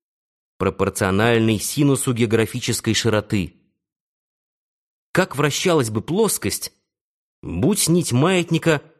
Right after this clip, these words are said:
прикреплена к венцу храма Соломона? Вероятно, рыцари испробовали и это. Может быть, их расчет, то есть конечный результат расчета, не изменялся.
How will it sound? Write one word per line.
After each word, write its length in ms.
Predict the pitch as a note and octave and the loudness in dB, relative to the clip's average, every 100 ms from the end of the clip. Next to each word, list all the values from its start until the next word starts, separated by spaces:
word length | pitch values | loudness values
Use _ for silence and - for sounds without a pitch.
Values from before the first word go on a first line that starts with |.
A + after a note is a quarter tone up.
| _ _ _ _ | _ _ _ _
прикреплена 640 | A#2+ B2 C3+ C3 A#2+ C#3+ D3+ | -4 0 0 0 2 2 0
к 80 | |
венцу 380 | A2+ B2+ B2+ G3+ | 0 0 0 0
храма 360 | F#3+ E3+ F3+ F3 | 0 0 0 0
Соломона? 720 | - F3 F3+ E3+ G#2 F2+ - _ _ _ _ _ _ _ _ _ _ _ _ _ _ | 0 0 2 2 2 0 -6 _ _ _ _ _ _ _ _ _ _ _ _ _ _
Вероятно, 640 | E2+ F2+ G2+ F3 G#3+ F3+ F3 | -4 0 2 2 2 2 2
рыцари 420 | G3 - F3+ D#3+ | 2 0 -2 -2
испробовали 680 | D#3+ - - E3 D3+ D3 D3 | -4 -6 -2 0 2 2 0
и 300 | C#3+ C#3 C#3 - | -2 -4 -6 -2
это. 440 | G#2+ F#2+ - D#2+ - _ _ _ _ _ _ _ _ _ _ _ - | 0 0 -2 -8 -10 _ _ _ _ _ _ _ _ _ _ _ -8
Может 480 | E2 F2+ A#2 A#2+ A2 | -2 2 2 2 0
быть, 280 | A#2 A#2+ - | -2 -2 -4
их 160 | A2+ | -2
расчет, 720 | G#2+ G2+ - F#3 E3+ - _ | 0 0 0 2 0 -2 _
то 140 | - G#2 | 0 0
есть 320 | G#2 - - _ _ _ - | 0 -4 -10 _ _ _ -6
конечный 840 | G2 G#2+ C3 C#3 - B2+ A2+ - _ | 0 2 2 0 0 0 0 -4 _
результат 720 | - G#2 A2 B2 A#2+ - F3 - | -4 0 2 2 0 0 -2 0
расчета, 720 | G#2+ G#2+ - C3+ A2 E2+ - _ _ _ _ - | -4 -4 -2 0 2 -2 -8 _ _ _ _ -4
не 200 | F#2+ G2+ | -2 0
изменялся. 800 | F2+ G2+ A#2 D3+ A2+ - - | 0 2 2 2 0 -4 -6